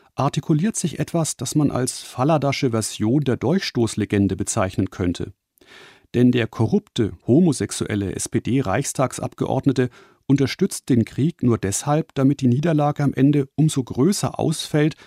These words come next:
und die Sozialdemokraten an die Macht kommen. Endlich frei von Konzessionen, wie die Herausgeberin Jenny Williams behauptet, ist die von ihr rekonstruierte Originalfassung also keineswegs.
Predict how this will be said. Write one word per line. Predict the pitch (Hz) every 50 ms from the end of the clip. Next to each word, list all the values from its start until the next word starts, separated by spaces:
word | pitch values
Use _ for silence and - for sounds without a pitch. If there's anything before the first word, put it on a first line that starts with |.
| - _ _ _ _
und | - 156 147 143
die |
Sozialdemokraten | 127 - 117 - - - 98 98 139 156 - 147 143 131 127 - 120 123 127 131 - 131 120 -
an | - 123 117
die | 123
Macht | 113 107 98 - - -
kommen. | - - 95 87 87 90 92 - _ _ _ _ _ _ _ _ _ _ _ _ _ _ _ _ _
Endlich | - 120 151 190 - - 131 104 - - -
frei | - - - - 101 92 104 139 175 160
von | - 135 117 110
Konzessionen, | - 120 110 107 - 101 - - - 117 156 196 196 160 113 101 - _ -
wie | 131
die | - 104 92
Herausgeberin | 98 98 92 90 104 139 - - - 139 127 135 127 120 113 110
Jenny | - 120 110 107 101
Williams | 110 127 165 175 170 -
behauptet, | - 156 131 147 151 - - 160 151 - _ _ _ _ _ _ _ _ _ _ _
ist | - 147 - -
die | 170 160
von | - 151 131 -
ihr | - 170 220 220 -
rekonstruierte | 156 143 - 151 147 - - - - - 131 175 - - -
Originalfassung | - 123 117 120 107 98 92 87 101 131 - - 175 160 - 185 175 165 -
also | - 139 147 - 151 156
keineswegs. | - - - 147 143 147 143 - - - 202 156 113 - - - -